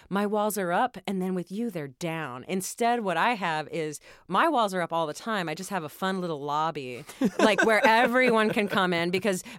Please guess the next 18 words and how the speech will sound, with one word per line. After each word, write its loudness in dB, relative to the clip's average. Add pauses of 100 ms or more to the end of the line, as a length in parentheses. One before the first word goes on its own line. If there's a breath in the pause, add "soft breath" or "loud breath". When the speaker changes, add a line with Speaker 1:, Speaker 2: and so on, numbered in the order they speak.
Speaker 1:
believe 4
it 4
or 4
not, 2
people 2
will 4
come 0
into 2
your 0
frickin' -2
lobby 4
whether 0
you 0
want -2
them -2
to -4
or -2
not. 0